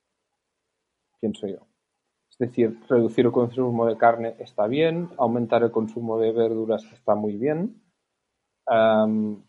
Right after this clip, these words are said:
pero no hay que ser esclavos de nuestras propias etiquetas, diría yo.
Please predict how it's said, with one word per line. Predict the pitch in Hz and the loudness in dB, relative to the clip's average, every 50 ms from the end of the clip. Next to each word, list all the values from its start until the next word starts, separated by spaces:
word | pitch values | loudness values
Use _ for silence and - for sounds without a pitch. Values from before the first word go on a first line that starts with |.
| _ _ | _ _
pero | 131 123 120 120 | -2 0 0 0
no | 120 123 123 123 127 131 127 127 131 131 127 127 120 120 - - 127 | 0 0 0 0 0 0 0 0 0 0 -2 -4 -6 -10 -12 -8 -6
hay | 127 123 123 127 | -4 -4 -4 -4
que | - 131 131 | -6 -6 -4
ser | - - 127 123 | -4 -4 -4 -4
esclavos | 120 123 - - 120 113 127 135 131 | -6 -6 0 2 2 2 2 0 -2
de | 143 135 | -2 -2
nuestras | 123 117 - - 117 - | -2 -4 -6 -10 -12 -10
propias | _ - 123 117 - 127 117 127 | _ -6 -6 -2 -2 -2 -2 -2
etiquetas, | 123 123 110 107 - 104 101 - - - - _ _ | -4 -4 -6 -6 -4 -6 -6 -6 -8 -14 -16 _ _
diría | - - 52 50 50 | -20 -16 -14 -12 -12
yo. | - - | -12 -14